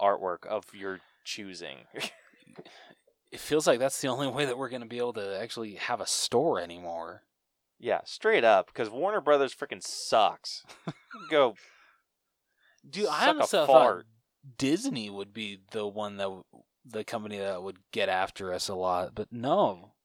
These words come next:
Speaker 1: Dude,
Speaker 2: Apparently
Speaker 1: Disney's
Speaker 2: it's the
Speaker 1: come and frickin' popped us in the back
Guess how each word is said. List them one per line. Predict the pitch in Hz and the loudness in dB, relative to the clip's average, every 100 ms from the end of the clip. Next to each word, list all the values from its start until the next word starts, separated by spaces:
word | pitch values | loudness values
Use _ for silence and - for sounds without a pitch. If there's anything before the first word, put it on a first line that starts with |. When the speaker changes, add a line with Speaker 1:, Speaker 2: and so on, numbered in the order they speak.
| - | -14
Speaker 1:
Dude, | - - - 202 | -14 -14 -6 -6
Speaker 2:
Apparently | 135 151 | -2 0
Speaker 1:
Disney's | 220 247 | 0 0
Speaker 2:
it's | 233 | -6
the | - | 0
Speaker 1:
come | 170 165 | 0 0
and | 147 | -4
frickin' | 156 - 156 139 104 _ _ _ _ _ _ _ _ _ - | -6 -6 -8 -12 -16 _ _ _ _ _ _ _ _ _ -2
popped | 165 143 - | 2 2 0
us | 151 151 | -6 -8
in | 143 | -6
the | 123 | -4
back | 113 139 143 | 2 4 2